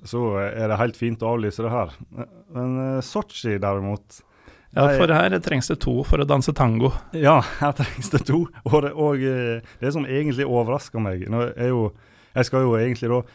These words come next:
Speaker 1: være her og forklare hvorfor ting skjedde, men det er jo så,
Speaker 2: <laughs>
Speaker 1: det er så rart at i et land som Russland,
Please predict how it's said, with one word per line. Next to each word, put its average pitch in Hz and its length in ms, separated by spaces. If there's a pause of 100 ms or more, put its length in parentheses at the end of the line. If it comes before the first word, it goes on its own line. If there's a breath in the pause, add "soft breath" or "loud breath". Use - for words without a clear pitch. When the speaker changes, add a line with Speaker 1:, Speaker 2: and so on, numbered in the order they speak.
(240 soft breath)
Speaker 1:
være 113 300
her 123 180
og 104 360 (120)
forklare 123 760 (440)
hvorfor - 640
ting 143 200
skjedde, 113 520
men 107 100
det 120 100
er 135 120
jo 120 120
så, 113 580
Speaker 2:
<laughs> - 880
Speaker 1:
det 127 80
er 139 80
så 139 100
rart 143 220
at 123 140
i 123 100
et 113 140 (220)
land 143 240
som 123 120
Russland, 110 600